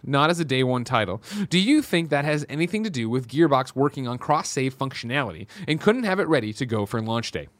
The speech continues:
It just seems a little odd that Stadia wouldn't launch with a big game like Borderlands three, but still have it come out by the end of twenty nineteen. I've held off on buying Borderlands for P S four because I wanted it, I wanted that to be my first Stadia purchase.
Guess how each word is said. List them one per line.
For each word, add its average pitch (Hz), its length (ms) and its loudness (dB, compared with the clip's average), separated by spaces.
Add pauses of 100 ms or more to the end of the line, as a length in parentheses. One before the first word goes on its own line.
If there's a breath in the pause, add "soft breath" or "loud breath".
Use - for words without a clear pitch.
(400 loud breath)
It 151 80 4
just 247 180 2
seems 233 220 0
a 202 60 4
little 208 180 6
odd 131 240 6
that 131 100 -4
Stadia 156 340 2
wouldn't 147 280 4
launch 135 280 0
with 131 80 0
a 117 40 -4
big 151 240 2
game 123 200 -2
like 110 200 -4
Borderlands 113 460 2
three, 117 320 -2 (220 loud breath)
but 214 240 6
still 175 580 6
have 160 240 0
it - 80 -2
come 180 220 2
out 127 200 2
by 120 100 2
the 127 140 -4
end 120 180 -2
of 104 60 -6
twenty 107 220 -4
nineteen. 95 460 -6 (380 loud breath)
I've 175 140 6
held 269 160 8
off 226 160 6
on 160 100 4
buying 160 260 6
Borderlands 117 380 2
for 113 80 -6
P 117 160 -4
S 117 80 -4
four 135 200 2
because 156 200 2
I 151 80 4
wanted 160 300 4 (120)
it, - 60 -14 (160)
I 143 100 8
wanted 156 340 2
that 165 200 2
to - 80 -12
be 135 80 -4
my 120 120 -4
first 110 260 -4
Stadia 107 260 -4
purchase. - 400 -4